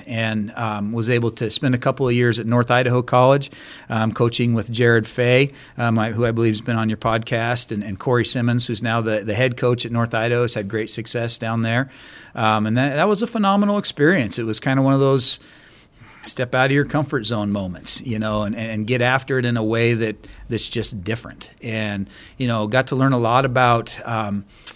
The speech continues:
how to coach different types of players. You know, obviously, you know, when I was at Lake City, I never got to, to coach a Division One kid, you know, at least a Division One basketball kid. And a ton of those kids at North Idaho were, were those type of guys.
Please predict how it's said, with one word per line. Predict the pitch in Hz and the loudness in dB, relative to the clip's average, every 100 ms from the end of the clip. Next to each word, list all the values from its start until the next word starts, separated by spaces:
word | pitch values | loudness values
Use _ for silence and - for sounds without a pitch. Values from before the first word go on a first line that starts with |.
| - - - | -14 -20 -6
how | 123 | -4
to | 127 | -4
coach | 123 123 - | -2 -4 -4
different | 127 117 - | -4 -4 -2
types | 113 - | -2 -2
of | - | -4
players. | 143 135 156 165 - _ _ | 0 0 0 -2 -6 _ _
You | 127 | -6
know, | 113 113 | -4 -2
obviously, | 110 113 113 - 127 120 113 113 117 98 | -2 -2 -2 -2 -2 0 0 0 -6 -8
you | 95 110 | -8 -6
know, | 107 | -6
when | 104 110 | -4 -4
I | 110 | -4
was | 107 | -4
at | 113 | -4
Lake | 113 110 | -4 -2
City, | 123 117 117 | -2 -2 -2
I | 107 | -2
never | 107 107 | -4 -4
got | 107 104 - | -4 -4 -4
to, | 104 - - - - | -6 -8 -16 -18 -8
to | 120 | -2
coach | 120 110 | -2 -2
a | 120 | -2
Division | 117 120 117 120 | -2 0 0 0
One | 127 | 0
kid, | - - - - - - | -2 -8 -16 -20 -20 -16
you | - | -10
know, | 104 101 95 | -8 -6 -6
at | |
least | 101 95 | -6 -6
a | 104 | -6
Division | 101 101 104 | -6 -4 -4
One | 107 | -4
basketball | 107 123 - 69 | -4 -4 -8 -14
kid. | - - - - | -14 -16 -16 -8
And | 117 117 113 113 110 - 107 101 | -4 -2 -2 -4 -6 -10 -14 -12
a | 110 98 - | -12 -14 -10
ton | - 147 | 0 2
of | 147 | 4
those | 127 - | 2 0
kids | - 123 117 | 0 0 0
at | |
North | 117 113 120 | 0 0 0
Idaho | 139 175 117 113 | 0 0 -2 -2
were, | 107 107 110 | -2 -2 -2
were | 117 | -2
those | 113 113 107 | -2 -2 -2
type | 110 - | -4 -6
of | 92 | -6
guys. | 123 147 - - | -4 -4 -8 -14